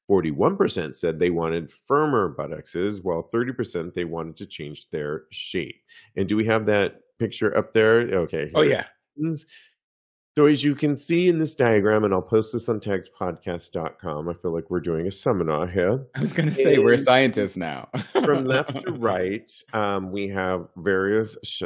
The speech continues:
Speaker 1: size butts on the top level. And I don't know, Cody, I mean, how do you weigh in on this? Because I love a good, so, like, for me personally, and then I want you to, I'm
Speaker 2: Mm-hmm.
Speaker 1: one of these butts,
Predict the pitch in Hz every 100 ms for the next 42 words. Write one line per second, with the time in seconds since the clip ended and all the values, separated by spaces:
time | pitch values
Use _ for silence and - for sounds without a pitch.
0 | - - 87 85 82 85 82 - _ 85
1 | - 95 85 - 90 82 80 - 85 80
2 | - _ 82 85 82 71 71 69 73 -
3 | 87 85 85 85 82 80 80 80 78 _
4 | _ _ _ _ 143 196 160 147 185 143
5 | 113 98 98 98 92 - 110 110 107 98
6 | 107 160 190 160 139 110 78 123 131 107
7 | 92 87 87 85 - - 98 - 95 92
8 | 90 - 165 269 226 139 104 104 - _
9 | - 151 135 123 120 - 123 131 170 165
10 | 123 - 110 104 92 90 90 87 90 85
11 | 82 78 _ _ _ - 104 110 117 113
12 | - _ _ _ _ _ _ _ - 98
13 | 120 117 78 80 69 - 80 76 - _
14 | -